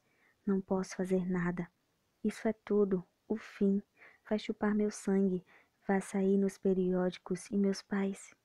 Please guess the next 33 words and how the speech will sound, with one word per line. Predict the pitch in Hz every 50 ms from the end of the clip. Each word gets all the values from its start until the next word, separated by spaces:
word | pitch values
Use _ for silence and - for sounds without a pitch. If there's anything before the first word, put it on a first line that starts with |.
| _ _
periódicos, | - 190 185 185 180 175 175 - - - 190 180 - -
jornais. | - 190 190 180 180 180 175 170 165 165 - - _ _ _ _ _ _ _ _ _ _ _ _
Meus | - 202 202 202 -
pais | - - 208 202 - -
ficarão | - - - 202 190 190 185
devastados. | 185 190 185 180 185 185 - - - 190 175 175 175 180 175 - - - _ _ _ _ _ _ _ _ _ _ _ _ _ _ _ _ _ _ _ _ _ _ _ -
À | 190
medida | 185 185 190 180 190 190 196 185
que | - - 185
esses | - - 196 -
pensamentos | - - 196 196 - - 196 185 185 180 175 - -
desesperados | 202 208 208 185 196 196 - - - 202 196 190 185 180 - -
passam | - - 190 185 - - -
por | - 202 180
minha | 202 190 180
cabeça, | - 185 175 170 190 190 190 - - 175 - _ _ _ _ _ _ _ _ _ _ _ _ _ _
<clears throat> | - 262 233 - - _ _ _ _ _ _ _ _ _ _ _ _
fecho | - - 208 208 208 - 233
os | 208 202
olhos | 202 196 202 208 202 202
e |
me | 202 202 202
preparo | - 214 208 - - 196 196 202
para | - - 202 208 214
o |
que | - - 226
estou | 214 - - - 220 220
certo | - - - - - 208 208 214 - - 208
de | 196 208
que | - - 214
será | - - 202 208 196 196 196
um | 190 196 196
agudo | 196 185 185 180 196 196 196 190 190 185 190